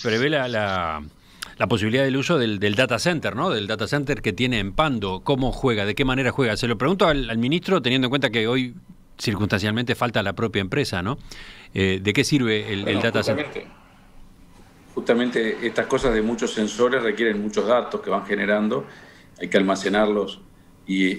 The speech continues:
Speaker 2: y hay que ser capaz de procesarlos, y ahí viene el rol de un data center de, de última generación, de,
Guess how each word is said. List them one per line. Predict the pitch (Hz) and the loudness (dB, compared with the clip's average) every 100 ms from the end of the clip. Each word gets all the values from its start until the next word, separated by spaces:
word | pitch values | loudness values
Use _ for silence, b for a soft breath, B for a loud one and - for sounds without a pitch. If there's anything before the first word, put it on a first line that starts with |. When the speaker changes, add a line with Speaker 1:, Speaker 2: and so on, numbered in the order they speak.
| 92 | 0
Speaker 2:
y | 90 | 2
hay | 90 90 | 2 2
que | 95 82 82 | 0 0 -2
ser | - 82 | -4 0
capaz | 87 - 95 | -2 0 2
de | 92 | 2
procesarlos, | 87 85 82 113 107 117 104 | 0 -4 4 4 4 0 -2
y | |
ahí | 85 95 110 | -2 0 0
viene | 98 95 95 87 | 0 -4 -6 -10
el | 80 | -8
rol | 85 92 | -6 -6
de | 92 | -6
un | |
data | 82 78 | -6 -6
center | - 92 82 92 80 - - | -6 -6 -4 -4 -6 -10 -18
de, | 80 78 | -14 -12
de | 76 80 | -10 -10
última | 80 82 - | -10 -10 -10
generación, | 85 80 76 98 104 104 | -8 -8 -2 2 4 2
de, | 76 | -4